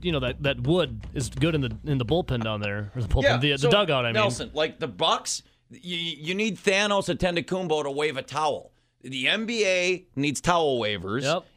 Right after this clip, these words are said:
Speaker 2: And in baseball, Ebo's exactly right. You need guys on the bench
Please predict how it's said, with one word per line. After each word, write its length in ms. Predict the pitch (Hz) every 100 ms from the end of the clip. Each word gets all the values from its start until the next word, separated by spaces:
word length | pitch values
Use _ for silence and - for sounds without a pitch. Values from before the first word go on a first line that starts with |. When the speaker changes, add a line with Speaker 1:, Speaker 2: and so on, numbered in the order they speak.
| -
Speaker 2:
And 120 | 135
in 140 | 143 135
baseball, 520 | 139 190 - 156 160
Ebo's 400 | 127 170 170 120
exactly 540 | 127 113 147 165 151
right. 320 | 131 147 156 113
You 100 | 123
need 300 | 139 160 170
guys 340 | 165 165 180 165
on 120 | 160
the 80 | 139
bench 500 | 165 180 160 -